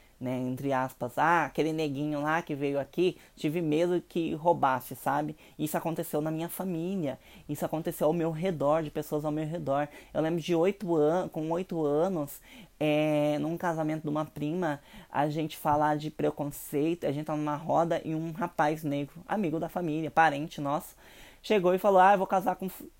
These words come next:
com a sua prima, com fulana", né? E todo mundo, "Ah", e ela, "Ai, não vai casar não, não sei o quê, não tenho idade pra casar." Aí eu, "Você não pode casar com ela. Você não vai casar com ela." Ele, "Por que não que eu não vou casar? Por que não?"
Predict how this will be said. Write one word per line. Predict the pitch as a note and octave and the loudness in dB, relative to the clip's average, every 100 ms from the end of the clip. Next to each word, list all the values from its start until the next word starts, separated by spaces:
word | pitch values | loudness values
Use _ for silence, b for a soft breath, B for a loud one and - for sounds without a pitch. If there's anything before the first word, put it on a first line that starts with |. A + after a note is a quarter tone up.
| _ - | _ -6
com | |
a | F#3 | -2
sua | - | 0
prima, | F#3+ F3 F3 E3 | 0 0 -2 -2
com | E3 | -6
fulana", | D#3 F3+ D3+ D#3 D#3+ C#3 C3+ b b b | -4 0 0 0 -2 -4 -8 b b b
né? | C3+ D3+ | -2 0
E | |
todo | D#3 D#3+ | 0 0
mundo, | D#3 C#3+ D3 | 0 0 0
"Ah", | - - - | -2 -4 -4
e | D3+ | 0
ela, | D3 D3 D#3+ G3 | 2 2 2 0
"Ai, | G3 | -2
não | |
vai | F#3+ F#3 | -2 -2
casar | F#3+ F3+ F#3 | -2 -2 -2
não, | F3+ D#3+ E3+ | -2 -2 -4
não | D#3+ | -6
sei | - | -4
o | D#3+ | -6
quê, | - | -4
não | D#3+ | -6
tenho | E3 E3 F3 | -4 -4 -4
idade | E3 D3 D3+ | 0 0 -2
pra | - | -6
casar." | D3 C#3+ C3+ C#3+ - | -4 -2 0 0 0
Aí | D3+ | 0
eu, | D3 | 0
"Você | E3+ B3 | 0 0
não | B4+ | 0
pode | F#4+ F#3+ F3 | 6 6 6
casar | - C#3+ C3+ | 2 0 0
com | C3+ | -2
ela. | C#3 B2+ - - b b b | -2 -4 -6 -16 b b b
Você | A3 | -2
não | A3+ | 6
vai | G3+ G#3+ | 8 8
casar | F#3 C#3+ | 6 -2
com | - C3 | -2 -4
ela." | B2+ | -4
Ele, | C3+ C#3 E3+ | -4 -6 -4
"Por | - | 0
que | A4+ - | 4 6
não | - | 4
que | F3 | 4
eu | G3+ | 2
não | E3+ | 2
vou | E3+ | 2
casar? | F3 D3 C#3 A#2+ | 4 2 0 -2
Por | F#3+ | -4
que | F#3+ A3+ | 0 0
não?" | F#3 A#2+ | 0 -2